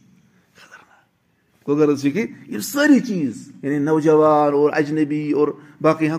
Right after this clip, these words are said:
خوٗبصوٗرت زٔنۍ اور منصب واجیٚنۍ اور کانٛہہ نہٕ کٲنٛسہِ نہٕ شک، ہا۔ وَکَانَتِ الدَّعْوَةُ مِنْہَا، اور بیٛاکھ، بیٛاکھ سبب کیٛاہ اوس؟ أٹھِم اَمی دِژ اورٕ دعوت، وۄنۍ چھَس ژٕے۔ أمِس پیوٚو نہٕ، یورٕ اوس نہٕ یوسف علیہ الصلوۃ والسلام ووٚن نہٕ أمِس، بلکہِ اَمی ووٚن أمِس، "ژٕ کَر یِتھ پٲٹھۍ مےٚ سۭتۍ۔" مِمَّا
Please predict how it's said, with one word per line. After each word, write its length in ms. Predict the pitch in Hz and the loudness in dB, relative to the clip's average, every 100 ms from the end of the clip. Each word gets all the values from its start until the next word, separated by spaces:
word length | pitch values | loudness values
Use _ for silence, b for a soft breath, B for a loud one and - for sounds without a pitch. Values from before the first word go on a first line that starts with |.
| 160 | -6
خوٗبصوٗرت 480 | 185 165 165 160 | -8 -2 2 2
زٔنۍ 240 | 139 156 143 | 2 0 0
اور 120 | 151 | 0
منصب 460 | 156 170 170 151 151 | 0 0 0 0 2
واجیٚنۍ 320 | 156 151 147 - B B | 2 2 -2 -10 B B
اور 160 | 147 | -2
کانٛہہ 340 | 156 - 170 160 | -2 -2 -2 -2
نہٕ 140 | 156 | -4
کٲنٛسہِ 340 | - - 160 156 | -10 -10 -8 -8
نہٕ 100 | 156 | -10
شک، 220 | 160 151 | -10 -8
ہا۔ 100 | 240 403 B B - | -10 -12 B B -4
وَکَانَتِ 480 | 165 233 254 247 240 | -2 2 2 2 0
الدَّعْوَةُ 520 | 180 226 220 220 247 | 0 2 2 0 -2
مِنْہَا، 280 | 277 220 165 | 0 2 2
اور 260 | 190 240 - - - - _ | 6 6 4 -2 -20 -20 _
بیٛاکھ، 400 | 160 196 202 - | 2 2 2 0
بیٛاکھ 240 | 175 214 214 | 2 2 2
سبب 220 | 220 226 | 0 2
کیٛاہ 140 | 285 | 4
اوس؟ 180 | 233 202 - - - | 4 2 -6 -20 -8
أٹھِم 340 | 202 220 269 330 B B B | -6 -4 -6 -8 B B B
اَمی 260 | - 302 311 | -2 2 2
دِژ 180 | 262 - | 0 -2
اورٕ 220 | 202 175 | -2 0
دعوت، 300 | 156 135 127 | 0 -2 -4
وۄنۍ 140 | 156 | -6
چھَس 240 | 170 202 - | -6 -10 -8
ژٕے۔ 220 | 180 113 127 - 190 | -6 -6 -10 -10 -8
أمِس 160 | 196 | -6
پیوٚو 120 | 202 | -8
نہٕ، 120 | 196 - - B B | -10 -10 -20 B B
یورٕ 220 | 165 220 | 2 4
اوس 140 | 214 208 | 4 0
نہٕ 60 | |
یوسف 160 | 202 202 | -4 -4
علیہ 120 | 196 | -2
الصلوۃ 220 | 190 185 | -2 -4
والسلام 280 | 175 175 175 | -4 -4 -2
ووٚن 140 | 175 175 | 0 -2
نہٕ 100 | 202 | -2
أمِس، 220 | 392 - - _ | -6 -12 -20 _
بلکہِ 320 | 156 160 - | -8 -6 -4
اَمی 140 | 247 240 | -2 0
ووٚن 160 | 208 | 0
أمِس، 280 | 175 185 180 | -2 -4 -6
"ژٕ 80 | 180 | -10
کَر 140 | 170 | -10
یِتھ 160 | - - | -10 -12
پٲٹھۍ 140 | - | -14
مےٚ 100 | - | -14
سۭتۍ۔" 280 | - - - _ b b b b b _ | -18 -20 -20 _ b b b b b _
مِمَّا 400 | 147 185 185 175 | -6 -4 -2 -2